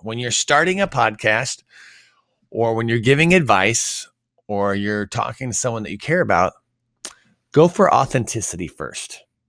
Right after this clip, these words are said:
That's your first goal, um, just to get content out. And that's my first dare, and I followed it. So my first podcast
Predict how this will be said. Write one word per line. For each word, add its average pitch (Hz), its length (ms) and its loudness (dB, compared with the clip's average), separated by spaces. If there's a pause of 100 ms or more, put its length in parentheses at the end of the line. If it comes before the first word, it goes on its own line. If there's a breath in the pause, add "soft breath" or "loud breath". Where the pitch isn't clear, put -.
(220)
That's 131 200 2
your 139 80 0
first 135 360 -2
goal, 131 400 -2 (840 soft breath)
um, 98 640 -2
just 113 220 -2
to 117 80 -2
get 113 180 -2
content 104 440 -6
out. 73 240 -8
And 110 100 -2
that's 147 340 -2
my 110 220 0
first 117 360 -2
dare, 110 260 4
and 127 100 4
I 170 100 4
followed - 440 4
it. - 180 2 (300 loud breath)
So - 140 -8
my 143 140 0
first 175 380 2 (460)
podcast 147 760 -2